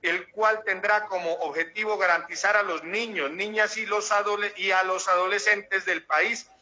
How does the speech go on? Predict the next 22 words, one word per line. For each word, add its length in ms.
el 180
derecho 420
a 80
la 80
educación 560
mediante 460
la 100
intervención 580
oportuna, 680
eficaz 480
y 60
pertinente 880
de 140
todas 280
las 220
autoridades 680
gubernamentales 880
competentes 840
y 100
del 180
gobierno 760
escolar 760